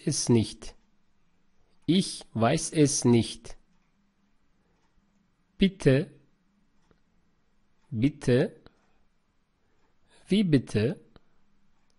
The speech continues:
Wie bitte? Entschuldigung. Entschuldigung. Entschuldigung.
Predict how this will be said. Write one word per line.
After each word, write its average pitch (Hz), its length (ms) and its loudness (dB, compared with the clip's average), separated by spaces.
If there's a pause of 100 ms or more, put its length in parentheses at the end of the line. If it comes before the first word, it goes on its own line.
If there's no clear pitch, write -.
(680)
Wie 131 200 2
bitte? 131 500 -2 (1900)
Entschuldigung. 127 1120 2 (1500)
Entschuldigung. 117 1080 0 (1120)
Entschuldigung. 120 920 6